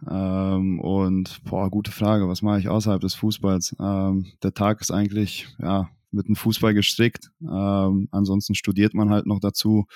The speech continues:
ähm, ja, und spielt noch gern Tennis. <laughs> Das ist so eine kleine Leidenschaft, ähm, aber ansonsten dreht sich tatsächlich in der Familie auch alles, äh, um Fußball.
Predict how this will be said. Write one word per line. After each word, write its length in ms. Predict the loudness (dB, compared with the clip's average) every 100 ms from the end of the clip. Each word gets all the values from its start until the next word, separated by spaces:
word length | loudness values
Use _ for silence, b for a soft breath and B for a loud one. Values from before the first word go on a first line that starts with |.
| B B B B B
ähm, 520 | -4 0 2 2 0 -4 _ -10 0
ja, 160 | 4
und 120 | 4 2
spielt 240 | 6 6
noch 160 | 6 4
gern 240 | 4 4
Tennis. 460 | 4 4 4 0 -12
<laughs> 300 | -10 -8 -6
Das 180 | -6 -4
ist 100 | -4
so 80 | 0
eine 160 | 0 0
kleine 300 | 0 2 2
Leidenschaft, 640 | 4 2 2 0 -2 -8 -12
ähm, 560 | -6 -4 -4 -4 -4 -6
aber 200 | 0 2
ansonsten 400 | 2 2 0 0
dreht 180 | 0 0
sich 140 | -4
tatsächlich 420 | -6 -4 -6 -2
in 140 | 0 0
der 260 | 0 -4 _
Familie 480 | 2 4 6 6 4
auch 120 | 0
alles, 420 | 0 -2 -2 -8
äh, 40 | -8
um 220 | -4 -6
Fußball. 420 | -4 -6 -4 -6